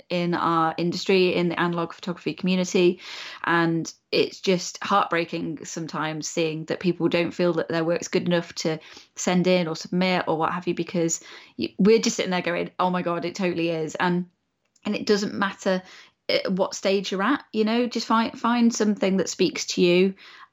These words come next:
put your work in. You just literally never know what is gonna come back, whether it will be accepted or not.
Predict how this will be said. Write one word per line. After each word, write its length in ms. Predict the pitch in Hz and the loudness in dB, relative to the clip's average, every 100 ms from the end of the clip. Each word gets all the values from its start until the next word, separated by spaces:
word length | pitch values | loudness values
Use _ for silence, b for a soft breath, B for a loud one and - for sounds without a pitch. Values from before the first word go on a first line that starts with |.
| _ - | _ -20
put 220 | - 233 214 | -2 0 4
your 80 | |
work 260 | 202 196 190 | 4 4 2
in. 100 | 202 | 2
You 140 | 196 | 2
just 220 | 190 208 - | 2 0 2
literally 560 | 180 180 180 - 190 | 4 4 2 2 0
never 240 | 175 170 165 | 0 0 -2
know 320 | 156 156 165 | -2 0 0
what 380 | - 160 170 - | 0 0 0 0
is 100 | 170 | -2
gonna 180 | 165 160 | -2 -2
come 160 | 180 | 0
back, 320 | 170 160 - | 0 -2 -4
whether 200 | 170 165 | -6 -2
it 80 | 156 | -2
will 60 | 156 | 0
be 320 | 165 165 - | 2 2 0
accepted 340 | - - - - | -2 -2 -4 0
or 80 | 175 | 2
not. 340 | 190 180 - | 4 2 0